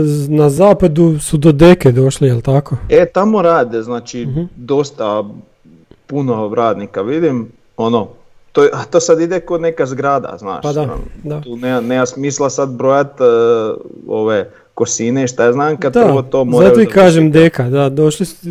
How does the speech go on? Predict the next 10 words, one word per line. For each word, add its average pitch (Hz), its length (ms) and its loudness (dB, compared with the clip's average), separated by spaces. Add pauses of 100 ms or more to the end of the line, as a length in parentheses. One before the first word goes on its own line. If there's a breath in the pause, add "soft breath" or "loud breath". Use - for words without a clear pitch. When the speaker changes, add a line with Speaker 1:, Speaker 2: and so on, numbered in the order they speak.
(120)
Speaker 1:
sad 165 200 0
Speaker 2:
Da. 190 60 -2
Speaker 1:
će 180 80 -2
prvi 170 280 4
kat 143 340 0 (140)
radit. 143 480 -14 (540 soft breath)
Speaker 2:
Pa 127 220 0
mi, 143 240 -6 (960)
ili 117 240 -8
čak 127 200 -6